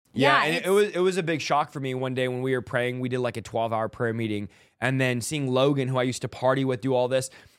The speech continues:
Speaker 1: This is, like, a month after we're saved, and I'm sitting
Speaker 2: Yeah.
Speaker 1: there. I've told the story before. On my knees,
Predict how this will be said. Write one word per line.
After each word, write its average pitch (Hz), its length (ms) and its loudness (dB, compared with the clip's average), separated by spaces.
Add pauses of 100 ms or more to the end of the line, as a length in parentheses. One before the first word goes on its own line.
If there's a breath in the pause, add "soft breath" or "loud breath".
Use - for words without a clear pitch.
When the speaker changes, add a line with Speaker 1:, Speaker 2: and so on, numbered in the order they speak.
(180)
Speaker 1:
This 180 140 0
is, 226 80 -8
like, 285 120 4
a 240 40 4
month 175 320 2
after 170 240 2
we're 151 140 0
saved, 107 400 -4
and 139 120 0
I'm 151 200 2
sitting - 220 -4
Speaker 2:
Yeah. 170 60 2
Speaker 1:
there. 156 200 4 (120)
I've 143 200 0
told 165 180 0
the 147 40 0
story 147 200 0
before. 135 340 0
On 156 200 6
my 175 160 2
knees, 139 420 2